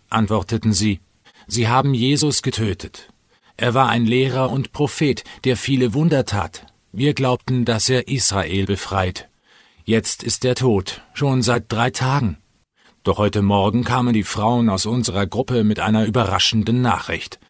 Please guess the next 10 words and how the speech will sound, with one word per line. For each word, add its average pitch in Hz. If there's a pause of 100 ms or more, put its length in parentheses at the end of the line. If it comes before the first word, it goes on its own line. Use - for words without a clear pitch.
(220)
Sie 101
waren 123
beim 101
Grab 101
und 110
behaupten 104
nun, 110 (160)
es -
ist 123
leer. 139